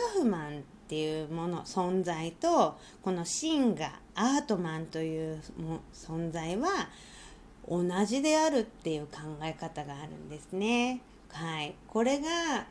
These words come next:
またアイルベーダの中にも出てくるお話なんです。この辺も面白いところで、難しいところなんですが、またいつかお話ししたいと思います。はい。つまり、まあ、これを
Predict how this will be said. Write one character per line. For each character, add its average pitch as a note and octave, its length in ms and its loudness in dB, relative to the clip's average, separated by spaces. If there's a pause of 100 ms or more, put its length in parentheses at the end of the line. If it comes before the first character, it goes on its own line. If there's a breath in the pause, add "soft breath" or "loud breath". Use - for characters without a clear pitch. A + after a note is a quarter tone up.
(200)
ま D#3+ 120 -6
た D#3 100 -2
ア D#3 60 2
イ E3+ 100 2
ル F3 100 2
ベ F3+ 120 4
ー E3+ 40 2
ダ E3 100 0
の E3 40 -2
中 D#3+ 280 -2
に D#3 120 -4
も D#3+ 160 -2
出 F#3+ 140 4
て E3 120 -2
く E3+ 200 0
る B3+ 340 6
お D#3 60 -10
話 D#3 460 -6
な C#3+ 140 -12
ん D3 80 -10
で - 140 -16
す。 - 120 -20 (440 loud breath)
こ F3+ 100 2
の F#3 140 4
辺 F#3+ 200 6
も F3+ 180 2
面 G3+ 180 6
白 A3 320 6
い E3+ 460 2
と F3 100 0
こ G#3 140 4
ろ C4+ 200 6 (220)
で、 F3+ 340 0
難 A#3 440 4
し B3 220 4
い A#3+ 40 4
と C4 120 0
こ F4+ 120 0
ろ F4+ 140 0
な D#4+ 160 0
ん D#4 160 0
で D4+ 180 -2
す D#4 200 -6
が、 F4+ 100 0 (560 loud breath)
ま F#3+ 100 0
た A3+ 320 4
い A3 140 2
つ - 120 -4
か D#3+ 160 0
お D#3+ 40 -2
話 D#3+ 500 -4
し - 40 -8
し - 20 -8
た D#3+ 200 0
い D3+ 100 -2
と D3 100 -8
思 D3+ 200 -6
い D3+ 60 -8
ま C#3+ 180 -8
す。 - 140 -16 (440 loud breath)
は - 160 -6
い。 C#3 180 -12 (180)
つ - 140 0
ま D#3+ 180 2
り、 E3 340 -2 (520)
ま G#3 140 4
あ、 G3 40 -2
こ - 220 2
れ G#3 220 6
を G#3+ 200 4